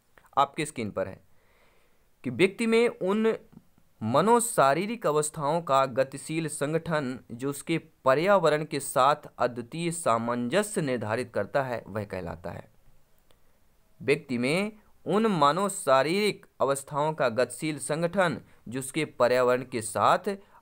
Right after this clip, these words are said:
अद्वितीय सामंजस्य निर्धारित करता है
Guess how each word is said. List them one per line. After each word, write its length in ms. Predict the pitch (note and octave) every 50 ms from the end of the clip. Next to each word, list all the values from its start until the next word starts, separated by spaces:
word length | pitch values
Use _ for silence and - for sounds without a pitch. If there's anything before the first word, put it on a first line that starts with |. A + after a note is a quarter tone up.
| _ -
अद्वितीय 540 | - A2+ A2 G#2+ A#2+ A2+ - E3+ F3+ F3+ E3+
सामंजस्य 840 | E3+ - - A#2+ G#2+ G#2 G#2+ A2+ A2+ A#2 A#2 D3 G3 G3+ - -
निर्धारित 460 | D3+ C#3 B2+ A2 A2 A2 B2 C3 B2 -
करता 320 | - G#2 G#2 - - C3+
है 300 | A#2+ A#2 A2+ A#2+ B2+ -